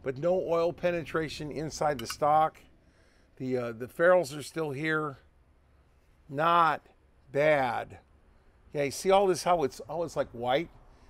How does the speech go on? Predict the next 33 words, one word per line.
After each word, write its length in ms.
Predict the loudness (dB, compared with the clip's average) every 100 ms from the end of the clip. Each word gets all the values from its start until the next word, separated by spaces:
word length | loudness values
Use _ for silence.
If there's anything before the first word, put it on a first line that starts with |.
| -16
This 200 | -10 -6
thing, 240 | -4 -4 -4
this 180 | -6 -4
thing 160 | -2
got 180 | 2 2
its 200 | 2 -4
one 360 | -2 0 0 2
dip 220 | 0 0
of 80 | -2
oil 520 | 4 4 4 0 -8
at 200 | -6 -6
the, 160 | -4 -6
uh, 60 | -4
factory 500 | 0 0 -2 -8 -8
and 80 |
it's 160 | -10 -10
never 320 | -6 -6 -6
been 240 | -8 -8 -2
dipped. 260 | -2 -4 _ _ _ _ _ _ _ _ _
It's 140 | -6
hard 180 | 0 0
to 60 | -2
show 320 | -2 0 0
this, 160 | -4 -8
but 160 | -12
there's 160 | -10 -10
a 40 |
little 260 | -6 -6 -4
bit, 180 | -4 -6
it 60 |
looks 260 | -8 -10 -8
like 160 | -8
mold 420 | -8 -6 -4 -4